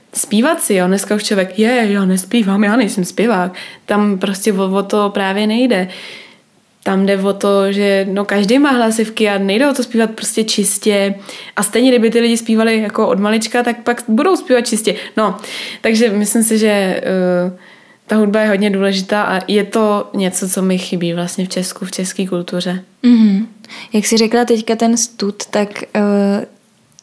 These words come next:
Speaker 2: ty jsi říkala, že v té Africe vlastně nemají ty lidi ten jako pocit toho studu, jak je to pro ně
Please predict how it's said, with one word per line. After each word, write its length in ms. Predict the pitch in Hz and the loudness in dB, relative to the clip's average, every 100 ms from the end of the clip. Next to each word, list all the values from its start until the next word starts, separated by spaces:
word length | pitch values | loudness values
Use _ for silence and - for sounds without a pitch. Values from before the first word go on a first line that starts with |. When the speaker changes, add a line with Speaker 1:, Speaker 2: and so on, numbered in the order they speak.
| _ _ _ | _ _ _
Speaker 2:
ty 120 | - | 0
jsi 160 | 208 240 | 4 4
říkala, 380 | 226 226 226 220 | 2 2 2 4
že 140 | 214 | 2
v 60 | 214 | -2
té 200 | - 226 | -2 -4
Africe 460 | 220 208 214 214 226 | -4 -2 -2 0 0
vlastně 760 | 214 202 - - 220 226 226 226 - _ | 0 0 -4 0 4 4 2 0 -8 _
nemají 440 | 214 220 240 262 247 | 2 4 6 6 4
ty 140 | 247 | 4
lidi 240 | 202 196 196 | 4 4 2
ten 260 | 196 190 | 2 2
jako 200 | 196 190 | 0 -2
pocit 320 | 196 208 - | 0 0 0
toho 300 | 202 202 202 | 0 0 2
studu, 440 | 208 - 214 196 190 | 0 0 2 2 2
jak 180 | 185 196 | 2 0
je 80 | |
to 120 | 196 196 | -2 -2
pro 160 | 202 | 0
ně 360 | 196 196 196 | 2 2 2